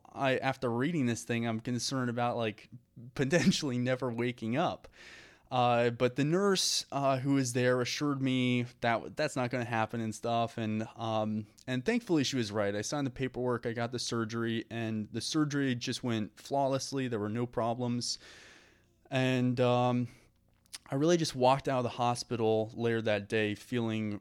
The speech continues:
relieved, um, like everything was sorted out and, um, I was just, uh, ready to kinda carry on with my life.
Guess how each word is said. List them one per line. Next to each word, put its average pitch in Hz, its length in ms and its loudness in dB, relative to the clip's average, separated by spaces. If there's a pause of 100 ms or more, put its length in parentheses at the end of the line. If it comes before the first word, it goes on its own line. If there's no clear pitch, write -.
relieved, 101 880 -8 (240)
um, 104 560 -6
like 104 320 -8
everything 104 380 -6
was - 380 -6
sorted 110 420 -2
out 107 340 0
and, 104 380 -4
um, 101 380 -2 (420)
I 107 100 -6
was 104 140 -4
just, - 340 -4
uh, 101 400 0 (220)
ready 104 340 -4
to 107 300 -6
kinda 113 220 -4
carry 123 300 0
on 143 140 0
with 151 160 -4
my 98 140 -4
life. 98 400 -10